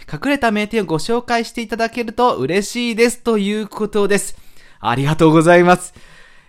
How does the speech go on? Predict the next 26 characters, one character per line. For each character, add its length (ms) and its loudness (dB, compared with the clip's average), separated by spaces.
い 60 -8
や、 100 0
あ 60 2
の、 320 4
横 280 0
浜 500 2
知 160 -10
り 80 -6
尽 180 -14
く 100 -4
し 60 -8
て 140 -6
る 80 -4
か 160 -2
ど 300 0
う 60 -12
か 140 -2
わ 80 0
か 100 -6
り 60 -2
ま 100 -2
せ 160 -2
ん 40 -2
が、 100 2
あ 40 4
の、 260 -6